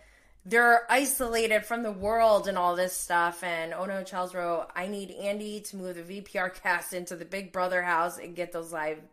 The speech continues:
feeds up and running." And I kinda feel like we do need that. I didn't know that existed in this world. I thought it would be, like, kind of frowned upon, actually. It sounds like OnlyFans, but whatever.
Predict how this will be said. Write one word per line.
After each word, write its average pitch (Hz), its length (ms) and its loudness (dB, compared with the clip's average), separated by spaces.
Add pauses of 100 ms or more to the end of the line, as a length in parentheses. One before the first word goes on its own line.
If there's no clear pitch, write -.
(240)
feeds 160 400 -14
up 160 280 -4
and 170 260 -14
running." 131 520 -8 (800)
And 196 280 -4 (140)
I 202 220 -2
kinda 240 360 -4
feel 254 220 -4
like 254 240 -4
we 226 120 -6
do 226 260 -6
need 240 180 -2
that. 160 180 2
I 170 80 2
didn't 285 200 0
know 294 120 4
that 277 200 4
existed 214 760 -2
in 170 240 -8
this 170 200 -6
world. 160 260 -2
I 180 80 -4
thought 185 320 -8
it 196 100 -2
would 180 140 -10
be, 165 100 -8
like, 147 260 -10 (160)
kind 160 200 -12
of 139 80 -16
frowned 175 260 -10
upon, 143 380 -14
actually. 151 340 -12
It 151 80 -12
sounds 180 300 -14
like 175 120 -16
OnlyFans, 151 800 -12
but 175 220 -10
whatever. 185 420 -10